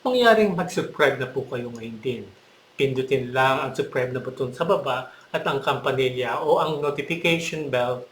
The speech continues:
sa kanan nito upang maabisuhan namin kayo sa aming mga ilalabas na mga episodyo sa hinaharap. At para sa inyo na nais naman kaming suportahan, mangyaring lumahok po kayo sa aming eksklusibong grupo ng mga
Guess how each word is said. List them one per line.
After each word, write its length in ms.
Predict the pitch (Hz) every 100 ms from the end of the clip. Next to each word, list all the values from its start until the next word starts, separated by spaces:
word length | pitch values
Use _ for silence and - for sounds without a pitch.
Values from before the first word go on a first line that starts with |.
| -
sa 160 | - 127
kanan 240 | 123 120
nito 240 | 123 127 113
upang 560 | 135 175 - 151 147 143 - -
maabisuhan 560 | 233 185 170 170 139
namin 320 | 139 135 127 135
kayo 240 | 120 117
sa 240 | - 160
aming 160 | 139 131
mga 320 | 123 127 202
ilalabas 560 | 190 180 151 120 120 - - - -
na 80 | 156
mga 280 | 139 123 120 113 110 107 110 - -
episodyo 560 | - - - 131 120 120
sa 160 | 135
hinaharap. 680 | 120 113 - 147 165 143 - - _ _ - - -
At 240 | - 143 -
para 240 | 139 139
sa 80 | 160
inyo 320 | 151 240 269
na 160 | 160 143
nais 320 | 139 143 143
naman 240 | 135 131
kaming 240 | 131 131 135
suportahan, 880 | 143 - 165 165 185 185 185 180
mangyaring 800 | 165 160 175 180 180 175 170 170 165 -
lumahok 400 | 180 160 160 -
po 160 | 165 -
kayo 320 | 139 135 127
sa 240 | - 135
aming 300 | 131 131 165
eksklusibong 640 | 165 - 143 160 131 135 127
grupo 480 | 139 139 131 117 - - -
ng 160 | 135 131
mga 180 | 127